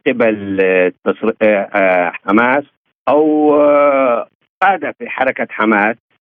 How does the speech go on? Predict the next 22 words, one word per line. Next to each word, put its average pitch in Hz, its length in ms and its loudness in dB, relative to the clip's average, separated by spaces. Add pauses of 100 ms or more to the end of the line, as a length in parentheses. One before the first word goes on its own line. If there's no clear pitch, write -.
(120)
أنهم 151 420 0
يرفضون 151 480 2
هذه 117 320 -2
ال-، 107 220 0 (720)
آه، - 160 -2 (100)
هذه 104 200 0
الفكرة 107 440 -2
وهذه 98 340 0
المبادرة. 95 720 0 (480)
ولكن 147 500 2
من 131 140 0 (100)
قبل 139 260 -2 (800)
يوم 156 520 0 (520)
سمعنا 143 380 2
محمد 139 420 2
الهندي، 147 400 0
وهو 135 420 2
أيضًا 147 500 2 (340)
قيادي 143 420 2
في 120 120 -6
حركة 120 400 -4
حماس، 101 420 -2